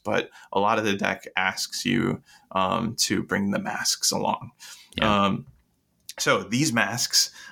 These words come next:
Speaker 1: um, I, I love this theme so much. They're demon-possessed masks, and they're called, uh, the Hexen masks, uh, for, I imagine, two reasons. One,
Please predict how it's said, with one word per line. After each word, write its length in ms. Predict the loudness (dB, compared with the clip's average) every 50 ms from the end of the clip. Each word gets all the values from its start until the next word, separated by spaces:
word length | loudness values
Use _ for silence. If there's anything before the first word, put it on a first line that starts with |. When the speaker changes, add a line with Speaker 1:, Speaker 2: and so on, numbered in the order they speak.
| -6 -2
Speaker 1:
um, 460 | 2 2 4 4 4 4 4 4 2 2
I, 160 | 2 2 2 2 2
I 60 | 0
love 240 | 2 2 0 0 2
this 180 | 0 0 0 0
theme 220 | 2 2 2 0
so 200 | 0 2 2 2
much. 360 | 2 2 2 2 0 -2 -4
They're 320 | -4 -2 2 2 2 2 2
demon-possessed 920 | 0 0 2 4 4 6 6 4 4 2 0 0 0 2 0 2 0 0 0
masks, 760 | 2 2 2 2 0 0 0 -2 -4 -2 0 0 0 0 -2 -8 -16 -18 -18 -10 -4
and 260 | 0 0 0 2 2 2
they're 180 | 2 2 0
called, 560 | 0 0 0 0 2 2 2 2 2 0 0 -2 -4 -2 0
uh, 240 | 0 2 0 0
the 100 | 0 0
Hexen 460 | 0 0 0 2 2 2 2 4 4 4
masks, 720 | 4 4 4 2 2 -2 -4 -4 -2 0 0 0 0 -2 -4 -12 -20 -18 -8 -4
uh, 280 | -2 0 0 0 -2 -4
for, 580 | -4 -2 0 2 4 4 4 4 2 2 2
I 60 | 2
imagine, 380 | 2 4 2 2 2 0 -2 -2
two 180 | 0 2 2 4
reasons. 480 | 4 4 2 2 2 0 0 0 0 0
One, 440 | 2 2 2 2 0 -2 -4 -6